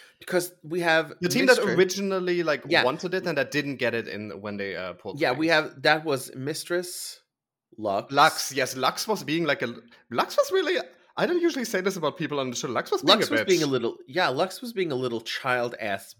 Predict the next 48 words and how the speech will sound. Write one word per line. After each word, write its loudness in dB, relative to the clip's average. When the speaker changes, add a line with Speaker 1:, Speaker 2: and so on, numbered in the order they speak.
Speaker 1:
bitch, -2
and -2
I -2
was -4
Speaker 2:
Uh-huh. -6
Speaker 1:
not -4
a 0
fan -8
Speaker 2:
Like, 2
Speaker 1:
of -16
that. 2
Speaker 2:
no, 4
like, -2
you -2
have -2
to -4
decide. -2
You -2
have -2
to 0
agree -6
together -2
on -2
who -8
gets -4
what. -4
You -8
can't -4
just -6
go, 0
"Well, 2
we 2
ta-, -2
we 0
get 8
this. 2
We -2
get 4
this. 2
Well, 2
sucks -2
for -2
you. -2
We 2
get 0
this." -6
No, 0
you're -2